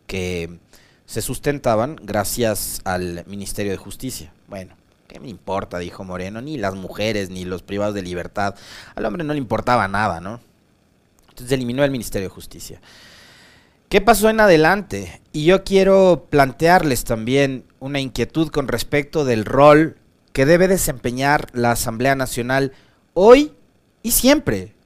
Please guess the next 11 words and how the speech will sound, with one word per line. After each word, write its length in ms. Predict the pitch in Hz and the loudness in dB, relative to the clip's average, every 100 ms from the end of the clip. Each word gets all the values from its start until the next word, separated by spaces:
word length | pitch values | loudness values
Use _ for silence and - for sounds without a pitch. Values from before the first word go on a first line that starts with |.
| _ _ - - - | _ _ -10 -10 -4
Ayer 360 | 107 107 127 131 | 0 2 2 2
también. 600 | 147 143 143 202 143 85 _ _ _ _ _ - | 2 2 6 6 4 -6 _ _ _ _ _ -6
En 140 | 180 | 0
el 100 | 208 | 4
gobierno 360 | 202 233 277 277 | 4 6 4 2
anterior, 640 | 240 170 143 127 127 170 _ _ _ - | 2 2 4 4 2 -4 _ _ _ -2
que 120 | 143 | 2
declaró 640 | 143 143 143 160 202 - | 2 4 4 6 4 2
por 220 | 147 135 | -2 0
dos 220 | 139 208 233 | 2 2 0
ocasiones 920 | - 131 170 180 139 104 - - | -2 -4 0 -2 -2 -10 -12 -14